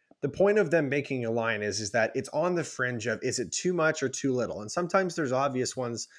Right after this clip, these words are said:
where, like, the rest of us are like, "Oh, this should be an easy one." And, and I mean, a-, and the one thing that I'll say is, is, like, you're right. It's a Sunday. It's the N F L. I get it. Anybody can win on any given day, generally speaking.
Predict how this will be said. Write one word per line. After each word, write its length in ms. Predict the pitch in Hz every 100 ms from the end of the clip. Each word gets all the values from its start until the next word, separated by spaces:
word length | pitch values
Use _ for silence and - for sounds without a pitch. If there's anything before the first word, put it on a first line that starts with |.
| - _
where, 340 | 131 127 113
like, 220 | 117 110 101
the 100 | 113
rest 240 | 120 -
of 80 | 117
us 160 | 110
are 80 | 117
like, 240 | 110 110 -
"Oh, 260 | 127 104 98
this 120 | 120
should 220 | - 120
be 420 | 117 113 113 107 _ _ _
an 140 | - 123
easy 360 | 143 135 120
one." 400 | 110 101 101 101 - _ _ _ -
And, 220 | 127 135
and 140 | 151 151
I 40 |
mean, 200 | 156 151
a-, 240 | 147 139 -
and 260 | - 131 117
the 80 | 135
one 200 | 170 180
thing 220 | 165 143
that 100 | 123
I'll 160 | 113 104
say 300 | 135 107 101
is, 140 | 95
is, 120 | 104
like, 180 | 110 135
you're 80 | 156
right. 200 | 131 -
It's 140 | - -
a 40 |
Sunday. 360 | - 139 131 127
It's 180 | 110
the 100 | -
N 80 | 110
F 140 | 123 120
L. 320 | 110 107 - _ _
I 80 | 110
get 240 | 101 98
it. 80 | - -
Anybody 380 | 127 139 135 127
can 160 | -
win 120 | 117 113
on 80 |
any 140 | 110 110
given 220 | 110 110
day, 260 | 101 101 - -
generally 420 | - 113 120 110
speaking. 400 | - - 95 -